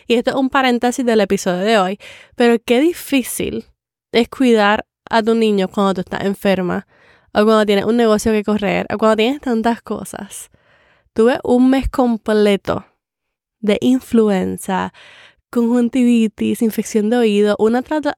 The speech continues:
una tras la otra. Estuvo fuerte, pero fuerte, fuerte. Gracias a Dios, ya estamos saliendo de eso. Así que sé que ustedes me van a entender,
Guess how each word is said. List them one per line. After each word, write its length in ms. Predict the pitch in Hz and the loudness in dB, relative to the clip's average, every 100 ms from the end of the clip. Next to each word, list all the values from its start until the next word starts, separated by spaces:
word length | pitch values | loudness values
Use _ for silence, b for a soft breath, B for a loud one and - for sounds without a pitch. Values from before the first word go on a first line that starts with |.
| - | 0
una 220 | 320 403 | 2 4
tras 140 | 349 | 2
la 80 | 330 | 2
otra. 260 | 320 240 - _ _ _ | 2 0 -6 _ _ _
Estuvo 480 | - 247 - 277 302 - | -4 -2 0 2 2 0
fuerte, 920 | - - 226 226 240 254 294 285 285 b b b b | -12 -8 0 2 2 -2 -4 -4 -6 b b b b
pero 240 | 220 214 | -4 -4
fuerte, 640 | - - 208 196 208 202 208 | -4 -2 -2 0 -4 -8 -10
fuerte. 540 | - - - - - _ b b b b | -10 -8 -8 -10 -16 _ b b b b
Gracias 600 | 196 202 202 214 - 294 | 0 2 2 0 -2 0
a 100 | 294 | 2
Dios, 480 | 294 370 - - - B | 2 0 -6 -8 -10 B
ya 220 | 214 196 | -2 0
estamos 400 | 180 - 180 175 | 0 -2 -2 0
saliendo 380 | 196 180 190 214 | 0 0 0 0
de 100 | - | -2
eso. 260 | - - _ b b b b | -6 -12 _ b b b b
Así 380 | b 196 - 196 | b -2 0 -2
que 300 | 185 185 175 - _ _ _ _ _ _ _ | 0 2 2 -2 _ _ _ _ _ _ _
sé 480 | - - 220 214 - - - | -12 -4 0 0 -2 -12 -4
que 120 | 208 | -4
ustedes 340 | 196 185 185 | -2 -2 0
me 100 | 190 | 2
van 200 | 185 185 | 2 0
a 40 | 185 | -2
entender, 520 | 185 185 170 - | -4 0 0 -2